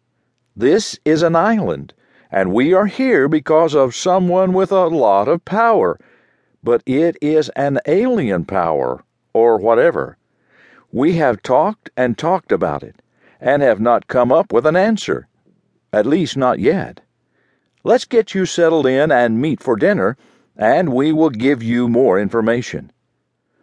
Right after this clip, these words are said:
A short tour on the way to the barracks is in order." "So, we really don't know what day it is or where we are on Earth,"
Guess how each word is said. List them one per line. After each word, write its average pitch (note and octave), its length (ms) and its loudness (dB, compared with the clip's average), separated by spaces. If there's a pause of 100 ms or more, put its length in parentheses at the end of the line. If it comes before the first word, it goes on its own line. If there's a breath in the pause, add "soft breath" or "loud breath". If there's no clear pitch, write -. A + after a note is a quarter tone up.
(120)
A A2 100 0
short B2+ 400 0
tour D#3+ 380 0
on F3 80 0
the F3+ 100 0
way D#3+ 320 0
to D#3 140 -6
the D3 100 0
barracks D#3 720 -2
is C#3+ 220 -2
in D3 140 0
order." C3 420 0 (1200)
"So, G#3+ 580 -2 (560)
we F#3 180 0
really A#2+ 420 2
don't D#3+ 520 0
know C3+ 220 2
what D3 480 0
day B2+ 260 2
it C#3 100 -2
is B2 300 0
or C#3+ 220 2 (340 soft breath)
where G3 260 0
we C3+ 280 0
are A2 320 2
on A2 260 2
Earth," F#3 500 -2